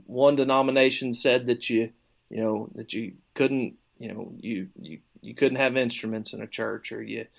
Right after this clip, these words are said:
couldn't dance, or you, you couldn't wear makeup, or you couldn't cut your hair, or you couldn't do this, or you couldn't do that. And, you know, I guess if those things work for you, then knock yourself out. It, it didn't work for me.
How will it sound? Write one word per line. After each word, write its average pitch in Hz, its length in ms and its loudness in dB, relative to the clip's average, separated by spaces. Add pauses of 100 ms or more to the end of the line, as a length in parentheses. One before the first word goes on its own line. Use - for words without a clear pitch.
(200)
couldn't 131 300 2
dance, 113 480 0
or 101 120 -6
you, 98 220 -10 (400)
you 110 140 -10
couldn't 131 280 4
wear 131 200 4
makeup, 113 640 0
or 110 60 -8
you 107 120 -10
couldn't 131 280 0
cut 127 220 -6
your 113 100 -6
hair, 107 380 -6
or 104 60 -12
you 113 180 -10
couldn't 131 320 -4
do 123 200 0
this, 113 360 -2
or 113 40 -8
you 113 160 -10
couldn't 113 300 -4
do 110 160 -8
that. 117 400 -2 (760)
And, 110 460 -4 (360)
you 110 160 -8
know, 113 340 -4 (480)
I 127 60 -8
guess 127 420 0
if - 180 -8
those 127 240 2
things 127 340 -2
work 120 340 0
for 123 200 2
you, 139 200 2 (140)
then 107 400 -8 (500)
knock 120 200 0
yourself 117 420 -2
out. 123 300 -2 (140)
It, 101 320 -2
it 104 300 -2
didn't 131 240 4
work 120 340 0
for 113 100 -10
me. 104 300 -10